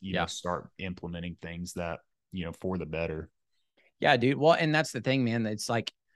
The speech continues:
Speaker 2: pivoting, 'cause a lot of people, they start one way, you know, you,
Speaker 1: Mm-hmm.
Speaker 2: you, we always think in our minds, the, like,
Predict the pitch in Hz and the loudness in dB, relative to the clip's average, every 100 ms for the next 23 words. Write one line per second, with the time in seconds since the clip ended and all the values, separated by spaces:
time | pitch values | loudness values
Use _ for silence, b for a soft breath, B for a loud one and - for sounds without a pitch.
0 | _ _ _ _ - 143 160 131 120 110 | _ _ _ _ 0 2 2 2 2 0
1 | 117 107 - 113 113 135 131 110 131 123 | -2 -2 0 4 8 8 6 4 2 4
2 | 117 107 - 113 113 - - 127 143 123 | 0 0 -2 -2 -2 0 6 6 6 4
3 | 120 113 95 101 131 _ - 117 120 123 | 2 2 2 0 -4 _ 2 4 6 6
4 | 156 139 185 156 135 156 165 202 180 - | 6 2 2 -2 0 4 6 8 6 4
5 | - 143 135 131 123 113 110 110 110 107 | 2 2 2 2 4 4 4 4 4 2
6 | - - - 117 92 - _ 117 | -2 -10 -4 -2 -2 -8 _ -4